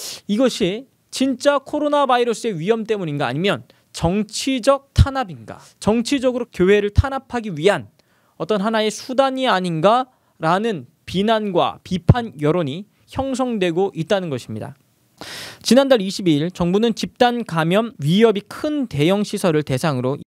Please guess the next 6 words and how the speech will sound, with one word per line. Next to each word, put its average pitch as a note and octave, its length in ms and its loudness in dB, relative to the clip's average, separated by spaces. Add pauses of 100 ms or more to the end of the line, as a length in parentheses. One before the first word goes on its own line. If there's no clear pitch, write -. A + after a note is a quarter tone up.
(140)
이달 D#3 280 2 (160)
오 F#3 180 6
일까지 A3+ 360 2
보름간 F3+ 720 4 (260)
영업 F3 360 2
중단을 F3 560 2